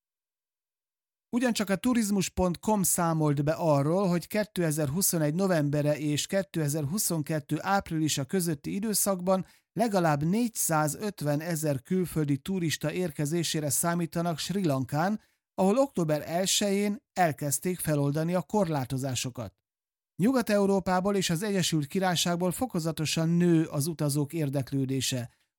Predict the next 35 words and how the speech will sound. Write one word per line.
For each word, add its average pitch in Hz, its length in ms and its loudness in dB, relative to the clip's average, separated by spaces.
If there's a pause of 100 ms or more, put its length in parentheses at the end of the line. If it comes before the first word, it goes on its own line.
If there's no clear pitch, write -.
Oroszországból 202 880 0
és 165 160 0
Ukrajnából 170 680 0
is 185 160 2
sok 175 200 -2
vendégre 147 500 2
számítanak. 165 760 0 (300)
Az 151 180 0
idei 196 260 4
évben 202 260 2
a 170 80 2
sri 190 320 0
lankai 165 380 0
nemzetközi 165 640 0
repülőtér 165 800 -2
januári 175 560 2
megnyitása 170 640 -2
után 185 420 0 (240)
ez 190 200 0
volt 151 200 -2
az 139 120 -2
ország 175 640 0
két 190 360 0 (100)
legfőbb 175 560 -2
küldőpiaca. 127 880 0 (380)
Több 233 220 2
légitársaság, 185 960 0
köztük 180 340 -4
az 165 120 0
Air 180 300 0
France 170 520 0
is 147 160 0
jelezte 156 420 -2
járatainak 151 680 -2
újraindítását. 139 1200 -2